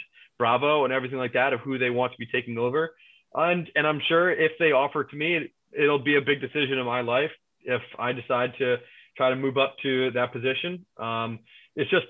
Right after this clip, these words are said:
it's a lot different. You know, it's a lot different than driving tugboats. Not, not like,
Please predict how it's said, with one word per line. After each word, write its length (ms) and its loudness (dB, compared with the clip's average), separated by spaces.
it's 140 -6
a 40 4
lot 240 2
different. 360 0
You 120 -4
know, 40 2
it's 100 -2
a 40 0
lot 180 2
different 260 0
than 120 -2
driving 280 2
tugboats. 380 0
Not, 300 0
not 220 0
like, 200 2